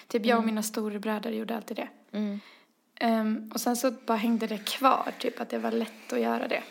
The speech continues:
Speaker 2: Mm.
Speaker 1: Och så skulle jag åka och hälsa på min kille som jag hade, han som vi hade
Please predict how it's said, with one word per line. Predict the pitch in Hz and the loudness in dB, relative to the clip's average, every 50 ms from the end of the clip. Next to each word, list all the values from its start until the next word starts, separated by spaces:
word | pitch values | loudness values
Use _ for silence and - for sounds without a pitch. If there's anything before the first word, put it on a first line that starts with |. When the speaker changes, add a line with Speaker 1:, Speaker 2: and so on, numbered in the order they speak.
| - - - - - | -18 -18 -16 -8 -2
Speaker 2:
Mm. | 196 208 202 202 196 196 - | 0 2 2 2 0 -2 -2
Speaker 1:
Och | - 262 | -2 0
så | - 262 247 | 2 2 2
skulle | 262 - 269 269 262 | 4 4 6 6 6
jag | 247 220 220 226 - - - - - _ _ _ | 6 6 4 2 0 -2 -6 -16 -20 _ _ _
åka | - 247 233 233 - 233 | 2 4 4 4 4 4
och | 226 226 240 233 - - - - _ _ _ | 6 6 4 2 -2 -8 -20 -20 _ _ _
hälsa | - 220 240 240 233 - | 0 2 2 2 2 0
på | 233 - - 247 233 233 | -2 0 2 4 4 4
min | 226 220 220 214 208 214 220 240 - - - | 4 4 2 2 2 0 0 -2 -4 -6 -4
kille | - - 285 262 269 277 302 302 | -2 2 4 6 6 6 6 6
som | 302 - 240 233 | 4 2 0 2
jag | 233 | 2
hade, | 226 233 233 226 233 | 2 2 0 0 0
han | 196 262 247 233 226 | 2 2 2 2 2
som | - - 233 226 | 2 0 0 0
vi | 226 | 0
hade | 220 226 226 220 - 247 - | 0 -2 -2 0 -2 -2 -2